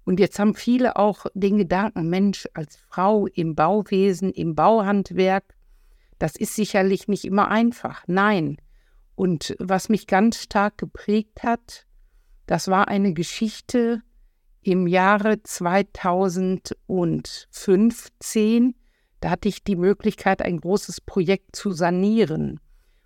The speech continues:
Und wir haben ja, wenn wir, ähm, in diesem Prozess sind, mit am Bau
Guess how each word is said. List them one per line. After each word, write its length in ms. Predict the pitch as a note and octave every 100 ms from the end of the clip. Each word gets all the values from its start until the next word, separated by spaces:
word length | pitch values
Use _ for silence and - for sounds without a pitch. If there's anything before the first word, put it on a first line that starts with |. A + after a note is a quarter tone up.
| _
Und 200 | - F3+
wir 180 | F#3 E3+
haben 260 | G3 A#3 A#3+
ja, 260 | G#3+ G#3+
wenn 300 | F3 F#3+ G#3
wir, 460 | F#3 G3 G3+ G3 F#3+ -
ähm, 540 | - F#3 F#3 E3+ F3 -
in 140 | G#3 F#3+
diesem 240 | F3 E3
Prozess 520 | - F3+ - G#3+ G#3
sind, 380 | B3 A#3 B3 - _ _ _
mit 280 | G3+ G#3+ -
am 300 | F3+ D3+ D#3
Bau 380 | D#3+ G3+ B3